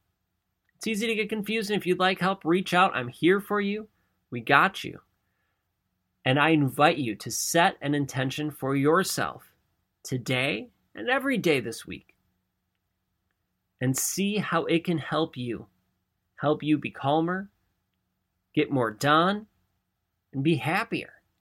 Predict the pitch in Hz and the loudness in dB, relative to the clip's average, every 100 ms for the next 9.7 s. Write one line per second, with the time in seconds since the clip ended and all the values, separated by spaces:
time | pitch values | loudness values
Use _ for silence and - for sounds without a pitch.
0 | _ _ _ - 127 190 185 170 165 - | _ _ _ -10 -2 2 2 4 2 2
1 | 131 196 233 180 160 147 139 135 139 127 | 2 2 2 0 0 0 -2 -4 -4 -4
2 | 107 - _ _ _ _ _ _ _ _ | -6 -12 _ _ _ _ _ _ _ _
3 | _ - 147 135 - - 165 175 160 135 | _ 0 2 0 -2 -2 2 4 4 2
4 | 127 123 131 151 156 - 147 135 - 151 | 0 -2 -2 0 0 0 -2 -4 -4 -4
5 | 123 131 127 143 135 147 147 - - _ | -2 -4 -2 -4 -4 -2 -4 -6 -16 _
6 | _ _ - 147 135 - _ _ _ _ | _ _ 0 2 2 -4 _ _ _ _
7 | _ 127 165 180 156 - 160 151 131 120 | _ 2 4 4 2 2 0 2 2 2
8 | 117 127 117 98 110 - 147 190 165 87 | 0 -2 -2 -8 -12 4 6 6 4 -2
9 | 104 - 143 170 190 190 | -4 0 2 2 -2 -4